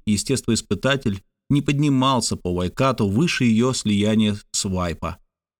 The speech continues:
Но куда же заблагорассудится Кайкуму увести своих пленников?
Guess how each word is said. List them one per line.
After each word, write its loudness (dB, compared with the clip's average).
Но 4
куда 2
же 0
заблагорассудится -2
Кайкуму 0
увести 2
своих -2
пленников? -4